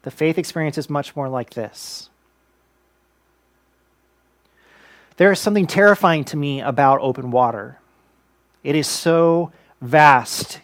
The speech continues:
and outside of my control. I have no idea what is underneath me.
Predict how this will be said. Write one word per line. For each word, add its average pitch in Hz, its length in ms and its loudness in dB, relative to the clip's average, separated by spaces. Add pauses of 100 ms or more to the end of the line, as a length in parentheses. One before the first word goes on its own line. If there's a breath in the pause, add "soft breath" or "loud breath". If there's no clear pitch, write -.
(140)
and 139 100 -6
outside 135 480 -2
of 117 120 -6
my 117 180 -6
control. 113 640 -12
I 151 120 2
have 147 120 4
no 143 220 2
idea 147 340 2
what 143 200 2
is 123 100 -4
underneath 127 440 -6
me. 165 220 -8